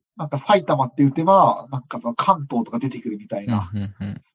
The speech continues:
Speaker 1: そういう機能ってセールソースないじゃないですか。
Speaker 2: うん。
Speaker 1: その、き-、き-、なんか、あ、これ、こうだなって、っていう。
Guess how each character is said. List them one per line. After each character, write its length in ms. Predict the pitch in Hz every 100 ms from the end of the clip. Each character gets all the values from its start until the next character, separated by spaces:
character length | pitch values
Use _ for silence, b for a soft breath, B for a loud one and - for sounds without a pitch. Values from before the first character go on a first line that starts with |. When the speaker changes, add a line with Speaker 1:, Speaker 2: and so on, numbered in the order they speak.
| _ _
Speaker 1:
そ 320 | - 220 240
う 20 |
い 100 | 233
う 40 |
機 140 | 233 226
能 100 | 147
っ 20 |
て 80 | 135
セ 140 | 165
ー 20 |
ル 60 | 151
ソ 100 | 156
ー 20 |
ス 120 | -
な 140 | 120 131
い 60 |
じ 80 | 117
ゃ 40 | 101
な 60 |
い 40 | 104
で 40 |
す 40 | -
か。 220 | 95 -
Speaker 2:
う 40 | 110
ん。 440 | 95 101 120 131 _ _
Speaker 1:
そ 100 | -
の、 100 | 131
き-、 160 | 135 -
き-、 180 | - _ _ _
な 180 | 175 156
ん 40 |
か、 160 | - 139
あ、 80 | 135
こ 180 | -
れ、 180 | 165 165 160 _ _ 165 -
こ 200 | 180 143
う 20 |
だ 100 | 123
な 80 | 131
っ 80 |
て、 120 | 117 101
っ 20 | - _
て 60 | 143
い 200 | 131
う。 80 | 131